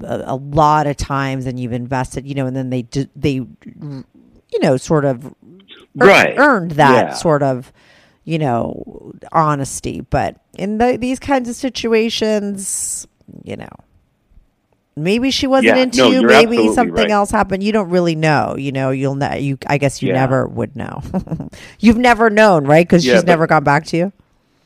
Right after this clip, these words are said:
Speaker 2: No, no,
Speaker 1: Right.
Speaker 2: never heard from her again.
Speaker 1: Right.
Speaker 2: And, and it sort of ruined me because, I mean, she was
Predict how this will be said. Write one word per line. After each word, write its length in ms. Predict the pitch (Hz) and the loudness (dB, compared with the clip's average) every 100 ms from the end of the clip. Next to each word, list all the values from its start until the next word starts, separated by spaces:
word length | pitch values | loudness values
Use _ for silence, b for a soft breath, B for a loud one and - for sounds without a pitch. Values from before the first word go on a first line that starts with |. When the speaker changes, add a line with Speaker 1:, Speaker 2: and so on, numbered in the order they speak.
| _ _ _ _ _ _ _ _ b b b | _ _ _ _ _ _ _ _ b b b
Speaker 2:
No, 240 | 107 127 - - _ - | 2 2 0 -16 _ -12
no, 180 | 95 139 | -2 2
Speaker 1:
Right. 120 | 151 | 2
Speaker 2:
never 160 | 104 92 | 2 -2
heard 200 | 104 104 | -4 -4
from 140 | 92 | -8
her 80 | 87 | -8
again. 420 | 85 80 73 - _ _ _ _ _ _ - | -6 -6 -8 -14 _ _ _ _ _ _ -2
Speaker 1:
Right. 160 | 151 107 | 2 4
Speaker 2:
And, 420 | 98 95 92 98 | 4 4 0 -4
and 140 | 117 120 | 0 0
it 140 | 120 | 0
sort 140 | - 196 | 2 4
of 60 | |
ruined 400 | 107 101 131 131 | 4 4 4 6
me 160 | 104 98 | 4 2
because, 540 | 95 90 101 92 90 85 - - | 0 -2 2 4 2 -4 -16 -12
I 40 | |
mean, 140 | 98 90 - | -8 -8 -8
she 60 | |
was 120 | 104 | -8